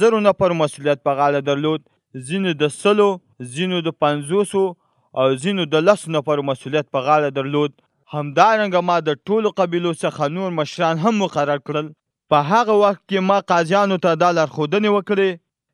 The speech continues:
«هغو شخړو ته غوږ نیسئ چې ستاسو په خلکو کې رامنځته کیږي. په عادلانه ډول د هر شخړې قضاوت کوئ. که دا یوازې ستاسو په خلکو پورې اړه لري یا په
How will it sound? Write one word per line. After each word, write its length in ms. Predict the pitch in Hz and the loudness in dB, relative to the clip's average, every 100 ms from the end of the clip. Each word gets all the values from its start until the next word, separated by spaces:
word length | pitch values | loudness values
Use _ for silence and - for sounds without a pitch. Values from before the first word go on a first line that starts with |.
| _ | _
«هغو 280 | - 196 202 | 0 2 2
شخړو 320 | 190 - 196 185 | -2 0 0 0
ته 140 | 175 | 0
غوږ 240 | 147 208 190 | 2 2 0
نیسئ 400 | 156 143 147 143 135 _ _ _ | -4 -4 -4 -6 -8 _ _ _
چې 80 | - | -10
ستاسو 400 | 143 202 214 202 | 0 2 4 2
په 120 | 185 | -2
خلکو 320 | 170 190 185 180 | -2 -2 -2 -6
کې 140 | - 156 | -2 -2
رامنځته 380 | 151 143 - | -2 -4 -6
کیږي. 460 | 143 202 208 147 147 147 _ _ _ - | -8 -6 -6 -8 -10 -12 _ _ _ -2
په 40 | |
عادلانه 640 | 131 147 143 151 151 151 196 | 2 2 0 0 0 2 2
ډول 320 | 208 196 190 185 | 4 2 2 2
د 100 | 160 135 | 0 0
هر 240 | 185 220 185 | 0 0 0
شخړې 340 | - 185 180 - | -2 -2 -2 -2
قضاوت 500 | 151 135 139 202 196 | -2 0 2 2 0
کوئ. 320 | - 117 110 98 101 _ _ _ | -4 -6 -8 -16 _ _ _ _
که 80 | 147 | -6
دا 200 | 143 170 214 | 0 2 4
یوازې 460 | 220 208 202 190 | 4 4 2 0
ستاسو 420 | 180 - 170 175 | -4 0 0 -2
په 140 | 156 147 | -6 -6
خلکو 400 | - 139 120 127 | -4 -4 -4 -8
پورې 280 | 135 127 120 | -6 -6 -4
اړه 280 | 120 120 | -4 -6
لري 360 | 117 120 147 214 220 - _ - | -8 -6 -4 -4 -6 -12 _ -4
یا 140 | 143 | -2
په 140 | 151 | 0